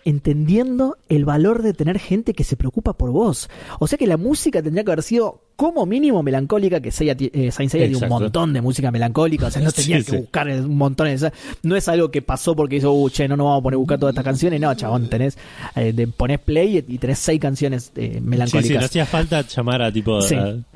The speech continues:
Speaker 2: a, a Montanera que te escribe un tema, ponele.
Speaker 1: <laughs> Claro, claro. No hacía falta recorrer toda la playlist de Spotify de Saint Seiya. Los, eh, el noventa y ocho por ciento de los temas son melancólicos.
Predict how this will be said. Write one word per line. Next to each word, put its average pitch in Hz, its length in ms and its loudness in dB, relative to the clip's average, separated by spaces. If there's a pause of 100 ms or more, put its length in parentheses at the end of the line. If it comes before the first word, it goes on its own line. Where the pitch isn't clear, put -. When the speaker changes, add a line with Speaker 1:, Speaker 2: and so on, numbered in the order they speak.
(380)
Speaker 2:
a, 113 180 -4
a 110 40 -4
Montanera 113 540 0
que 104 80 -4
te 101 60 -2
escribe 107 220 2
un 101 60 2
tema, 104 240 4
ponele. 90 360 0
Speaker 1:
<laughs> - 60 -2 (300)
Claro, 156 400 2
claro. 143 220 0 (260)
No 180 120 2
hacía 214 200 0
falta 220 320 0
recorrer 160 420 0
toda 180 380 2
la 139 240 -2
playlist 160 300 2
de 135 60 4
Spotify 143 600 0
de 120 140 2
Saint 123 200 0
Seiya. 107 380 0 (200)
Los, 123 340 2
eh, 120 220 0
el 139 180 2
noventa 143 280 2
y 175 40 4
ocho 165 120 0
por 147 140 -2
ciento 165 180 0
de 147 40 2
los 139 80 -2
temas 160 220 0
son 143 100 0
melancólicos. 127 480 0